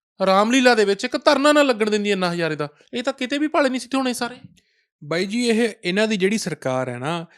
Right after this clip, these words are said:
Speaker 2: ਇਹ ਧਰਨੇ 'ਚੋਂ ਜੰਮੀ ਹੈ ਔਰ ਇਹਨਾਂ ਨੇ ਸਾਰੀ ਉਮਰ ਧਰਨੇ ਹੀ ਲਾਇਆ ਹੈ।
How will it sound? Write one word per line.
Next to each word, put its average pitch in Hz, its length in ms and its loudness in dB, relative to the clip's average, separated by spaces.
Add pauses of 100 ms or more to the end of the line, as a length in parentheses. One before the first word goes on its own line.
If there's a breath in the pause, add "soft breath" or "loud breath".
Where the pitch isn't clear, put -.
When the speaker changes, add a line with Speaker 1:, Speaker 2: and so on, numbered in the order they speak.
(240 soft breath)
Speaker 2:
ਇਹ 196 160 -2
ਧਰਨੇ 175 300 4
'ਚੋਂ 160 140 -2
ਜੰਮੀ 139 420 -4
ਹੈ 175 280 -8 (240 soft breath)
ਔਰ 226 100 0 (100)
ਇਹਨਾਂ 214 300 -2
ਨੇ 247 100 0
ਸਾਰੀ 196 300 0
ਉਮਰ 240 200 0
ਧਰਨੇ 220 340 6
ਹੀ 254 80 4
ਲਾਇਆ 190 280 6
ਹੈ। 131 160 -8